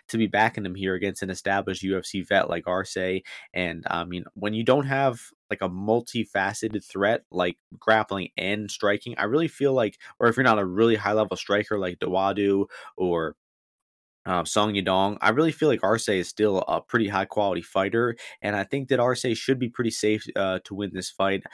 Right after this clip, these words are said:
Uh, I think that he can, uh, you know, possibly win the striking with his experience and the size, and then, uh, he should have the, all the grappling upside in this fight. So I like Arce. I think he's, uh, very pos-, uh,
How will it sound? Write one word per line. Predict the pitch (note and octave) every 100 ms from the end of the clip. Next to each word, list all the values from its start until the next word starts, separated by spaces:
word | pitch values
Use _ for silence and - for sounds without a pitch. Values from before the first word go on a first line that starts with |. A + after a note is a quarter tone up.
| - -
Uh, | F2+ E2+
I |
think | E2 G#2 -
that | G2
he | F#2 F2+
can, | F2 F2+ -
uh, | F#2
you |
know, | F2 E2+
possibly | - G#2 - G2 G2+ F#2+ - -
win | A2 G#2
the |
striking | F#2+ - G#2+ G#2 G#2+ G2+ G2
with | F#2+
his | F2+ F2
experience | - - A#2 A#2+ A2+ G#2+
and | F#2 E2+
the | E2+
size, | - A#2 G#2+ A2 A2
and | - G#2
then, | G#2 G2+
uh, |
he | G2+ G#2+
should | - C3
have | A2
the, | -
all | - A2
the | G2+
grappling | G2+ G#2 - F#2
upside | F#2+ - E2
in | E2
this | D#2+ -
fight. | - F2 D#2+
So | F2+ F2+ - -
I | A2+
like | C#3 C3
Arce. | B2 B2 -
I | A#2 A#2 - - - G2+
think | A#2
he's, | - G2+ F#2 - -
uh, | G#2+
very | - B2
pos-, | B2 A2 A2 -
uh, | G2+